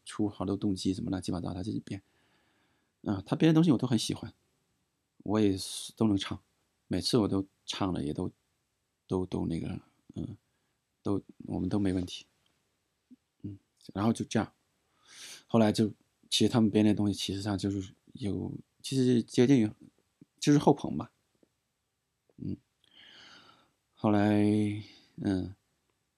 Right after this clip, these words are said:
后来他们这一波又过去了，后来他们，嗯，都走了，鼓手去成都，那个吉他手去了英国，我就，我就自己编了，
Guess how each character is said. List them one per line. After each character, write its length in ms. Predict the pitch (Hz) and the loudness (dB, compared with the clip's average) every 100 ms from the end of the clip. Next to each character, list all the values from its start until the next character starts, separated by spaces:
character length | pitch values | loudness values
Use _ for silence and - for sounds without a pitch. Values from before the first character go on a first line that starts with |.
| _ _ _ _ _ _ | _ _ _ _ _ _
后 120 | - | 4
来 100 | 143 | 6
他 160 | 147 151 | 6 4
们 120 | 143 | 6
这 100 | 143 | 6
一 40 | |
波 200 | 120 120 | 6 6
又 100 | 143 | 4
过 180 | 107 - | 2 -4
去 140 | - 101 | -6 -12
了， 140 | - - _ _ _ _ _ _ _ _ _ | -14 -20 _ _ _ _ _ _ _ _ _
后 80 | - | -2
来 60 | 104 | 0
他 100 | 110 | 0
们， 240 | 104 98 - - | 0 -2 -6 -12
嗯， 300 | - 92 90 92 | -6 -6 -6 -8
都 100 | - | -8
走 160 | 95 - - | -4 -4 -4
了， 240 | 98 98 98 | -10 -12 -12
鼓 140 | - 98 | -4 -2
手 180 | 110 92 | 0 -2
去 160 | - | -4
成 220 | - 78 | -6 -6
都， 360 | 80 95 95 85 | -4 -4 -4 -4
那 120 | 92 | -6
个 220 | 92 - 98 | -6 -10 -10
吉 180 | - | -6
他 120 | 98 101 | -4 -2
手 120 | 98 | -6
去 340 | 98 - 92 | -8 -4 -2
了 140 | 92 - | -2 -4
英 240 | 98 95 | -4 -6
国， 260 | 98 - 107 _ _ _ _ _ _ _ - _ _ _ _ _ - | -6 -12 -12 _ _ _ _ _ _ _ -20 _ _ _ _ _ -8
我 140 | 85 | -4
就， 380 | 101 101 92 78 - - | 0 0 -2 -4 -8 -12
我 80 | - | -4
就 180 | 101 101 | -2 -2
自 320 | - - 98 | -6 -6 -2
己 40 | |
编 200 | 90 87 | -2 -4
了， 160 | 90 | -6